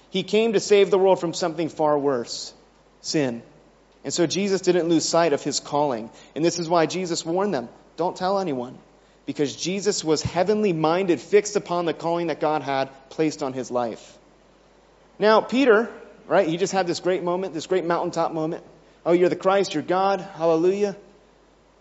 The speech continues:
Well, Matthew's gospel gives us a little more information that Luke leaves out. So turn over to Matthew sixteen. We're gonna read what Peter's response to this is. In Matthew chapter sixteen, verse twenty-two,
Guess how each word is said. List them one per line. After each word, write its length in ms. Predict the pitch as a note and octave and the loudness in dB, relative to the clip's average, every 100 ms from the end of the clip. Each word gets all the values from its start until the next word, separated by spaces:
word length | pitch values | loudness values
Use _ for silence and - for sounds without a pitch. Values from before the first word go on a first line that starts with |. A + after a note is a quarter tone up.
| _ _ _ - | _ _ _ -2
Well, 240 | F3+ F3 - | 2 4 4
Matthew's 440 | G3+ A3+ A3 F3 | 4 4 2 2
gospel 340 | G3 G3 F#3+ | 4 4 2
gives 220 | F3 F#3 F#3 | 0 2 2
us 100 | F3+ | 2
a 60 | |
little 160 | F#3 F3+ | 0 2
more 140 | F3+ | 2
information 580 | F3 D#3+ F3+ G#3 - F3 | 2 2 4 4 2 0
that 180 | D#3 E3 | 0 0
Luke 200 | G3 E3+ | 0 0
leaves 260 | D#3 C#3 | 0 2
out. 240 | E3 F#3+ - | 2 2 0
So 80 | C3+ | -4
turn 180 | F#3+ | 0
over 140 | G3+ G3 | 2 2
to 80 | E3+ | 2
Matthew 320 | E3+ E3 D3+ | 2 0 -2
sixteen. 500 | D#3+ - G3 G#3 D#3 | -4 -6 -4 -2 0
We're 60 | |
gonna 200 | D3 F3 | -2 0
read 160 | D#3+ E3+ | 0 2
what 140 | D#3 | 0
Peter's 320 | - A#3 A3+ D#3 | 0 0 0 0
response 460 | D#3 E3 D3 C3 | -6 -2 -4 -4
to 100 | D3 | -10
this 220 | B2 - | -8 -6
is. 360 | B2 A#2 - - _ _ _ _ _ _ _ _ _ _ _ D3 | -6 -6 -10 -18 _ _ _ _ _ _ _ _ _ _ _ -2
In 100 | D#3+ | 4
Matthew 340 | G3+ G#3+ G3+ | 4 4 0
chapter 340 | - G3+ F3+ F3 | 2 2 2 0
sixteen, 640 | F#3+ E3 - G#3 G#3 D#3+ | 2 0 0 2 2 2
verse 240 | F3 E3+ | 2 0
twenty-two, 760 | - F3+ F#3 E3+ - B3+ E3+ | 0 -2 0 0 0 4 4